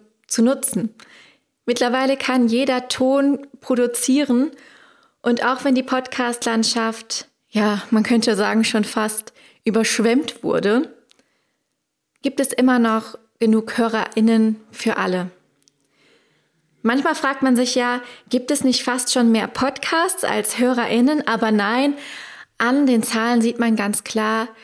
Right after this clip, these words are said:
dass die Abonnenten, die Abonnentinnen und die HörerInnen stetig wachsen. Und es zeichnet sich auch langsam immer deutlicher ab, welche Folgen, welche Themen am beliebtesten sind und am spannendsten für euch.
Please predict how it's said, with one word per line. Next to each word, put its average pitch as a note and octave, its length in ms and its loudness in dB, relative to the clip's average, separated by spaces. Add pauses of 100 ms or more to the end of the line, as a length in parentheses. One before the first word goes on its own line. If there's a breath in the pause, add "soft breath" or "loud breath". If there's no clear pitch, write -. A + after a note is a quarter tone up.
(340 loud breath)
dass A#3 320 -2
die F#3+ 140 0
Abonnenten, A#3+ 720 2
die - 120 0
Abonnentinnen G#3+ 580 2
und F#3+ 140 -2
die G3 100 -2
HörerInnen G#3 480 0
stetig A3 460 -2
wachsen. F#3+ 460 -6 (440 loud breath)
Und C#4 100 2
es D4+ 120 -2
zeichnet C4+ 420 -2
sich - 220 -2
auch G#3 240 -2
langsam B3 420 2
immer C4+ 220 2
deutlicher A#3+ 500 -2
ab, A3+ 220 -6 (400 loud breath)
welche A#3+ 240 2
Folgen, C#4+ 560 2
welche A3+ 260 0
Themen C4 500 2
am A#3 180 2
beliebtesten A3 600 0
sind F#3 240 -4
und - 140 -6
am G#3 100 -2
spannendsten A3 580 0
für G#3+ 200 -2
euch. F3+ 360 -4